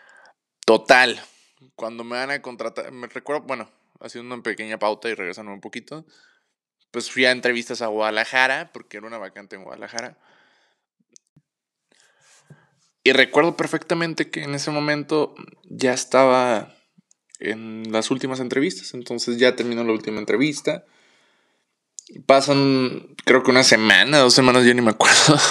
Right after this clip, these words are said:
<laughs> Fue en el dos mil diecisiete, diecinueve, perdón. Y ya, me recuerdo perfe-,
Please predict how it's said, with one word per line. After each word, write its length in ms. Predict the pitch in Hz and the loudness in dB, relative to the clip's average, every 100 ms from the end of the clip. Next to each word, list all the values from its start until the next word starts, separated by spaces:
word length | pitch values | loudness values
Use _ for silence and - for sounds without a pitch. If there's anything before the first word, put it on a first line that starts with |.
| - - | -4 -14
<laughs> 400 | - - - _ | -16 -16 -20 _
Fue 260 | - - 117 | -8 2 4
en 80 | |
el 120 | 123 117 | 4 4
dos 180 | 110 | 4
mil 720 | 113 113 113 113 110 107 104 101 | 2 2 4 4 4 4 2 2
diecisiete, 680 | 104 - 104 - 127 127 - _ _ - | 0 0 -2 2 2 2 -2 _ _ -4
diecinueve, 560 | 117 110 113 120 135 | 0 0 2 4 2
perdón. 420 | 131 139 131 147 _ _ _ _ _ _ _ _ _ _ _ _ _ _ _ - - - - - _ _ _ _ _ _ | 2 -2 -2 -6 _ _ _ _ _ _ _ _ _ _ _ _ _ _ _ -20 -20 -20 -20 -20 _ _ _ _ _ _
Y 180 | 131 135 | 4 6
ya, 320 | 151 196 190 _ _ _ _ _ | 6 2 -4 _ _ _ _ _
me 160 | 123 123 | -10 -6
recuerdo 320 | 120 135 143 | -2 0 0
perfe-, 500 | 120 92 - 131 123 | -2 -8 -6 -6 -8